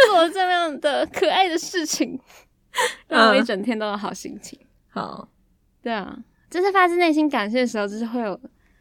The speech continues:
Speaker 1: 我就会，会，可以详细到这样铺陈。
Speaker 2: 嗯。
Speaker 1: <laughs> 然后最后的，你可以感到我说话语气也是很雀跃。
Speaker 2: 真的很开心。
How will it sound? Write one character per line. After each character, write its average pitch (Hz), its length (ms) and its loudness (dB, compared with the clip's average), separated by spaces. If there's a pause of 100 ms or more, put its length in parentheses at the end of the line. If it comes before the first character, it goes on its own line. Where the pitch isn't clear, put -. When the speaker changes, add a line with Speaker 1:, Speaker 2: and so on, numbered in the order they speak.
(160)
Speaker 1:
我 226 80 -6
就 247 140 4
会， 277 240 4
会， 262 180 0 (400)
可 285 140 -2
以 277 160 -2 (160)
详 214 260 -6
细 262 320 6 (120)
到 247 180 0
这 247 160 0
样 240 180 -2 (300)
铺 294 320 4
陈。 226 560 -2
Speaker 2:
嗯。 247 580 -2 (260)
Speaker 1:
<laughs> - 340 -20
然 226 180 -2
后 285 160 2
最 285 220 -2
后 269 260 0
的， 202 420 -6 (140)
你 202 180 -8
可 254 120 -6
以 269 60 -2
感 220 160 -4
到 220 180 -2
我 196 100 -2
说 214 180 -4
话 214 220 -4
语 170 40 -6
气 202 120 -10
也 185 100 -6
是 202 120 -10
很 202 180 -10
雀 - 200 -8
跃。 196 40 0
Speaker 2:
真 262 100 2
的 262 60 4
很 214 180 0
开 139 200 -4
心。 - 280 -10